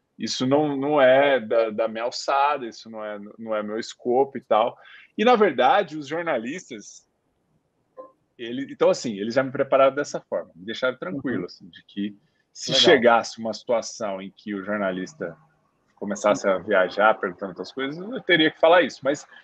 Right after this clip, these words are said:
Speaker 1: eu não precisei falar isso em nenhum momento, porque os jornalistas também, eles já, eles já vão sabendo, e esse é o trabalho da assessoria de comunicação,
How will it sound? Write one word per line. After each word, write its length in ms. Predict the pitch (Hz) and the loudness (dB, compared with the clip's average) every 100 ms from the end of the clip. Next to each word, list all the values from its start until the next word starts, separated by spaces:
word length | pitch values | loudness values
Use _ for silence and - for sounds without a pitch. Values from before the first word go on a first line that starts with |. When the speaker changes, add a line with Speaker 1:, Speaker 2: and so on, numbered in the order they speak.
| - - _ _ - | -20 -20 _ _ 2
Speaker 1:
eu 140 | 160 | 4
não 160 | 170 202 | 4 2
precisei 600 | - 180 127 143 175 113 _ - | -4 -10 -2 0 -2 -6 _ -4
falar 300 | 127 107 104 | -2 -2 -6
isso 200 | - 113 | -12 -18
em 40 | |
nenhum 120 | 120 | -16
momento, 400 | 143 165 131 143 - | -12 -10 -10 -12 -16
porque 220 | 175 180 | -8 -4
os 120 | 185 | -2
jornalistas 640 | 190 202 170 151 190 185 - | 2 2 2 0 -6 -10 -4
também, 600 | 151 113 131 170 120 90 _ _ _ _ | -4 -4 -8 -8 -12 -18 _ _ _ _
eles 380 | 110 120 147 143 110 | -8 -2 0 -2 -2
já, 520 | 117 120 131 160 160 _ _ _ _ _ _ | 2 4 6 4 0 _ _ _ _ _ _
eles 320 | 101 107 127 | -12 -8 -2
já 160 | 120 - | 2 2
vão 360 | - 131 156 190 | 4 4 4 2
sabendo, 880 | - 196 151 127 131 160 185 202 - _ 151 _ _ _ _ 135 | 0 -2 -2 -8 -10 -12 -12 -14 -18 _ -20 _ _ _ _ -6
e 120 | 131 | -6
esse 140 | 127 | -2
é 40 | 135 | -2
o 40 | |
trabalho 320 | 135 123 123 | 0 0 -2
da 60 | 123 | -2
assessoria 400 | - 120 117 110 | -8 -12 -10 -10
de 80 | - | -12
comunicação, 760 | 113 117 127 117 - 156 | -14 -6 -4 -4 -4 -6